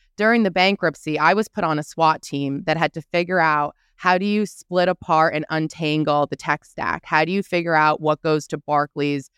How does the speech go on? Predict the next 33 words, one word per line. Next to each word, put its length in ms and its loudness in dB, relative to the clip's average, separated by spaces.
Nomura, 640 2
Neuberger 500 0
Berman? 320 -2
So 200 -4
for 340 -4
a 100 0
young, 360 4
spry 500 4
twenty-four-year-old, 800 0
it 40 0
was 120 -2
actually 300 0
pretty 240 -2
exciting. 640 -4
There 180 2
was 300 -2
an 100 2
incredible 720 2
sense 280 0
of 160 -6
urgency 600 -2
in 180 -4
terms 280 -4
of 100 -10
timing. 600 -2
There 120 2
was 180 0
no 380 4
ability 560 2
to 80 0
look 220 -2
for 120 -4
tooling 640 -4